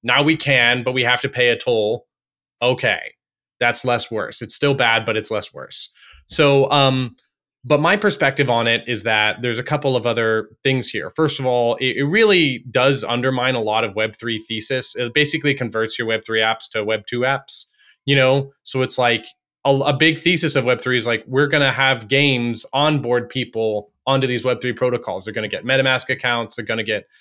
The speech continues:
addresses. It's like, really now, it's like they're paying in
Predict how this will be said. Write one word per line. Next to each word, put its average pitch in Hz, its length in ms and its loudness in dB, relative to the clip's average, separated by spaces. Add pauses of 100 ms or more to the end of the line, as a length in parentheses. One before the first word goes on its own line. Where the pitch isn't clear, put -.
(260)
addresses. 123 500 0
It's 120 160 -6
like, 120 220 -2 (260)
really 190 340 4
now, 139 300 4
it's 123 140 -2
like 127 140 -2
they're 123 100 -2
paying 160 540 2
in 123 600 0